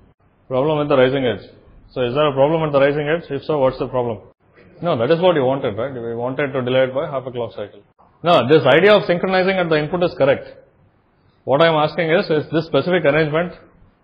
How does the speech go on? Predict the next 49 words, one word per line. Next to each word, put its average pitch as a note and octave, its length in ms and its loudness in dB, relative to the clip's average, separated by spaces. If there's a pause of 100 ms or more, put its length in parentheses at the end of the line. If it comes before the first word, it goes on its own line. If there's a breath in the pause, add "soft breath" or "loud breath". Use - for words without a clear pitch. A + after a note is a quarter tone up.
(520)
problem C#3 340 2
free? E3 380 -2
Will C3+ 160 -4
it C3+ 80 0
give C3+ 180 0
you E3 120 6
reliably C#3+ 800 2
the A#2+ 80 2
output B2+ 320 2
that C3 120 0
you C3 100 -2
want, D#3+ 260 -4 (120)
or D#3+ 440 -2 (340)
is B2 120 -6
there C#3+ 180 0
a G3+ 80 -4
problem? A#2+ 400 -2 (880)
There C3 160 0
is D#3+ 160 2
a - 20 -4
delay E3 240 2
for E3 160 -2
the A#2+ 60 0
odd. A#2+ 380 -2
That's D#3 200 -6
okay, F3+ 180 -2
right? C#3 240 0
You C#3+ 340 0
effectively F3+ 480 0
have E3+ 180 0
a E3+ 80 0
delay C#3+ 240 -2
for C3+ 160 -4
the G#2+ 60 -4
odd G#2+ 160 -2
one. G2+ 200 -10 (480)
That B2+ 120 0
is E3+ 80 2
what F#3+ 140 2
you D3+ 100 0
want, C#3 220 0
right? C#3+ 160 -2
Because C#3+ 340 2 (380 loud breath)
you B2 120 0
get G3 160 6
one F3 200 4
after F3+ 240 4
the E3+ 100 6
other. C3 400 4